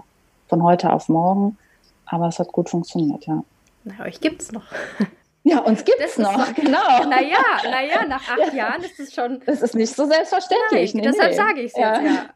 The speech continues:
Speaker 2: ja.
Speaker 1: Ja, ja, genau.
Speaker 2: Ähm, das ist
Speaker 1: Ja.
Speaker 2: doch cool.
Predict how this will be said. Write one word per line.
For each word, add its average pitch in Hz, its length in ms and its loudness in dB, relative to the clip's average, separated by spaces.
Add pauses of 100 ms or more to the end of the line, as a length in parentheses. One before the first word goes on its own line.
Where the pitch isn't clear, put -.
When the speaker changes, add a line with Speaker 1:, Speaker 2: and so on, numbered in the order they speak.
(140)
Speaker 2:
ja. 262 140 6
Speaker 1:
Ja, 277 100 6
ja, 294 260 2 (120)
genau. 233 540 -6
Speaker 2:
Ähm, 226 260 0 (560)
das 220 200 -16
ist 233 60 -6
Speaker 1:
Ja. 226 200 6
Speaker 2:
doch 226 60 -10 (100)
cool. 220 160 -4